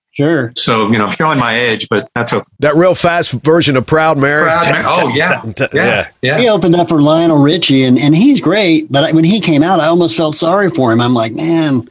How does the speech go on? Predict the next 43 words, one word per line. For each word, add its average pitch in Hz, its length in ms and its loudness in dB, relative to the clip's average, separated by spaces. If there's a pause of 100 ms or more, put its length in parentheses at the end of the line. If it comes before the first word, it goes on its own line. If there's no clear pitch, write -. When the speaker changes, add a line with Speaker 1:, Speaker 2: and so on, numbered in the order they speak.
(160)
Speaker 1:
I - 140 -4
would 180 120 2
not 165 180 2
want 151 180 2
to 120 80 -8
follow 143 360 0
<laughs> 120 80 -4
Tina 143 260 -2
Turner," 160 600 -2 (100)
you - 100 -2
know? 123 200 -2
Speaker 3:
Yeah, 117 220 0
she's 165 280 0
a 151 60 -2
force 139 340 0
of 120 80 0
nature, 123 380 0
even, 123 320 0
Speaker 1:
No. 131 240 -4
Speaker 3:
you 113 60 -2
know. 87 200 -2 (320)
Speaker 2:
But 190 160 0
yeah, 190 160 0
shows 185 380 -2
like 151 240 -4
that, 160 340 -4 (160)
uh, 127 320 -2
when 135 160 -4
Deep 143 220 -4
Purple 156 340 0
was 143 160 0
over 143 300 0
in 135 80 -2
the 120 240 -4 (340)
United 135 300 -4
States, 131 640 -2
following 135 320 0
them, 131 220 -2
one 135 220 -2
of 131 60 -2
the 120 220 -4 (320)
m-, - 200 -4
most 123 360 -2